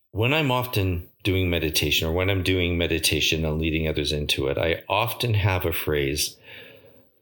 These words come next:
that comes to me, which is, "May my will be the reflection of the divine will and the intelligence of the divine."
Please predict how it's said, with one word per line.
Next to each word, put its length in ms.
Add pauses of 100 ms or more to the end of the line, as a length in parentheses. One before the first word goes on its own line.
(180)
that 220
comes 300
to 160
me, 320
which 340
is, 440 (680)
"May 600 (120)
my 540
will 680 (1120)
be 340
the 140
reflection 960
of 300
the 140
divine 1000
will 540 (560)
and 120
the 120
intelligence 840 (140)
of 160
the 80
divine." 600